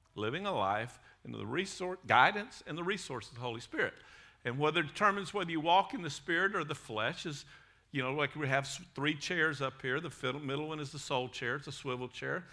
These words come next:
Fle-, spirit, spirit chair, flesh. And those who walk according to the flesh, whoops, have set their minds on the things of the flesh, and those according to the Spirit, things of the Spirit.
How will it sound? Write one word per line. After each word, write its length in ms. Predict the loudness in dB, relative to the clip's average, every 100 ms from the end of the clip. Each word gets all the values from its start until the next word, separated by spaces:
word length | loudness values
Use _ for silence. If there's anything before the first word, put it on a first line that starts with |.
| -20 -12
Fle-, 360 | -2 0 0
spirit, 420 | -4 -2 2 2 0 -14 -20 -20 -18
spirit 460 | -10 -2 0 0
chair, 340 | -2 4 4 2
flesh. 720 | -2 2 4 4 0 -4 -8 -16 _ _ _ _ _ -20 _ _ _ -14
And 220 | -8 0
those 280 | 2 2 0
who 100 | 2
walk 260 | 4 4
according 440 | 0 -2 0 0 -2
to 60 | -6
the 20 |
flesh, 680 | -6 0 2 2 -4 -8 -10 -10
whoops, 320 | -8 -8 -8 -14 -18 _ -4
have 160 | -2
set 200 | 0 0
their 120 | 2
minds 280 | 2 2 2
on 120 | 0
the 80 | -2
things 280 | -2 -2 -2
of 60 | -4
the 80 |
flesh, 460 | -4 0 0 0 -8 -16 -20 -12
and 160 | -4 2
those 220 | 4 2
according 340 | -2 0 0 0
to 60 |
the 40 | -4
Spirit, 280 | -4 -4 -4
things 240 | -8 -8 -8
of 80 | -10
the 60 |
Spirit. 380 | -6 -4 -4